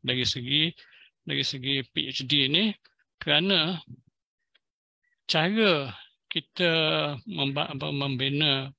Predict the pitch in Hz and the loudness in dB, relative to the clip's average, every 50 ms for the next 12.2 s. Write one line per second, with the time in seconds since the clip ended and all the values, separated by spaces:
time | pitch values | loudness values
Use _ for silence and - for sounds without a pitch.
0 | _ - 170 156 151 143 139 139 139 139 135 - _ _ _ - - - - - | _ -6 -4 -4 -2 0 0 0 0 0 -2 -6 _ _ _ -20 -18 -18 -18 -20
1 | - _ _ - 151 120 - 147 135 135 147 147 135 131 139 131 131 131 135 131 | -20 _ _ -4 -2 0 2 2 2 2 2 2 2 2 0 -2 -2 -4 -4 -4
2 | 123 120 - - 139 151 170 202 202 - _ _ _ _ _ _ - - - 160 | -2 -2 -2 0 0 0 0 -2 -4 -8 _ _ _ _ _ _ -14 -8 -6 -6
3 | 143 139 170 160 143 139 139 139 143 135 139 147 143 139 139 139 127 123 - _ | -4 -4 -4 -2 -2 -2 0 0 0 2 2 4 4 4 4 2 0 -2 -8 _
4 | _ _ _ _ _ _ _ _ _ _ _ _ _ - 151 - - 143 127 127 | _ _ _ _ _ _ _ _ _ _ _ _ _ -2 -2 0 0 0 -2 -2
5 | 135 123 110 104 135 135 127 123 123 - - 143 - - - 143 139 135 135 135 | -2 -2 -2 -2 -2 -2 -4 -4 -6 -6 -8 -8 -6 -4 -2 0 2 2 0 0
6 | 131 - - _ _ _ _ _ _ _ _ _ _ _ 139 131 127 120 139 139 | -4 -8 -12 _ _ _ _ _ _ _ _ _ _ _ -6 -6 -4 0 0 0
7 | 131 110 113 143 143 127 123 - 135 135 - _ - 151 143 143 143 139 139 139 | 0 0 0 -2 -2 -4 -6 -6 -8 -8 -8 _ -2 -2 0 2 2 2 0 0
8 | 131 - - _ _ _ _ _ _ _ _ _ _ _ - - - - - - | -4 -6 -10 _ _ _ _ _ _ _ _ _ _ _ -20 -18 -16 -16 -16 -18
9 | - _ _ - - _ _ _ _ _ _ _ _ _ _ _ 175 143 123 120 | -20 _ _ -20 -20 _ _ _ _ _ _ _ _ _ _ _ -10 -8 -2 0
10 | 131 135 135 135 127 - - - - - _ _ _ _ - 143 147 143 139 139 | 2 2 2 0 -2 -6 -8 -12 -16 -20 _ _ _ _ -4 -2 -2 0 0 0
11 | 135 - - 151 - - 160 143 139 139 143 127 135 139 139 131 123 - 135 120 | 0 2 2 0 0 0 0 0 0 -2 -2 -4 -4 -6 -6 -4 -4 -4 -4 -4
12 | 127 131 131 135 | -4 -4 -4 -6